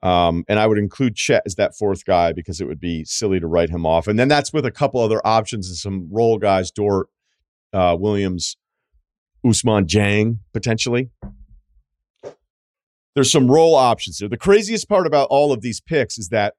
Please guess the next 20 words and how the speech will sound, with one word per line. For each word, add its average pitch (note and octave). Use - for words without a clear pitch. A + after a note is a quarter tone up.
if D3
it D3+
were B2+
a A2+
different C3+
franchise C3
in G#2+
a G2
different G#2
location, G#2
they G#2+
could F#2+
maybe G2+
then F#2+
package B2+
the G2
picks -
for D#3
a C3+
player F#2+